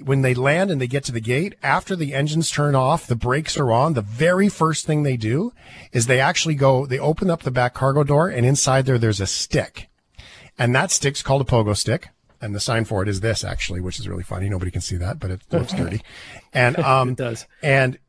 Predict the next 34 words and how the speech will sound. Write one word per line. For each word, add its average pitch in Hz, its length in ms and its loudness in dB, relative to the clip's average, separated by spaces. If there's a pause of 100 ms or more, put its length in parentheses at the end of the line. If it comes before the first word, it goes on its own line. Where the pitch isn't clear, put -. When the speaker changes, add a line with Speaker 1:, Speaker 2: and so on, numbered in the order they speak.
(180)
Speaker 1:
they 147 200 0
go, 147 260 0
and 135 100 2
it 156 80 -2
hangs 180 640 0
off 156 260 2
the 143 80 -2
back 127 260 0
of 156 60 -2
the 120 120 0
airplane 165 440 0
straight 160 520 -4
down. 135 360 0 (1120)
And 143 300 4
it's 147 220 -2
a 143 60 0
stand 139 760 0 (340)
in 170 220 4
case - 720 0 (520)
too 220 180 4
many 220 180 2
people 185 300 2
stand 180 320 0
at 180 60 -2
the 165 80 2
back 170 200 2
of 165 60 -6
the 165 80 2
plane 185 300 2
and 151 60 0
the 151 60 -2
plane 170 240 -2
goes 151 200 0
tip - 340 -2